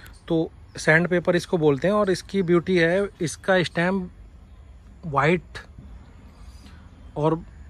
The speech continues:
थोड़ा शाइनी रहता है। तो स्टैम्प, सबसे सुंदर इस-, स्टैम्प्स के अंदर इसका भी स्टैम्प आता है। इसका स्किन जो बार्क है वो वाइटनेस रहती है, मतलब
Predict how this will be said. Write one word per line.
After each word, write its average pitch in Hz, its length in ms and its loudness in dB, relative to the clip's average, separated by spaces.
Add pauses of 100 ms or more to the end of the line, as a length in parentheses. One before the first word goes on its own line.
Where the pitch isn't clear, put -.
(140)
थोड़ा 156 180 4
शाइनी 156 380 2
रहता 135 240 0
है। 123 180 -6 (560)
तो 151 280 -2 (140)
स्टैम्प, 180 640 0
सबसे 165 440 0
सुंदर 180 280 2
इस-, - 360 -4
स्टैम्प्स 170 400 0
के 185 100 -2
अंदर 175 180 2
इसका 170 280 0
भी 180 220 2 (500)
स्टैम्प 165 360 -2
आता 147 200 2
है। 202 160 0
इसका 180 300 -2
स्किन 175 420 -2
जो 165 220 0
बार्क 151 480 -2
है 160 220 2 (760)
वो 165 440 0 (320)
वाइटनेस 156 680 0
रहती 147 220 -6
है, 143 60 -4
मतलब 147 280 -4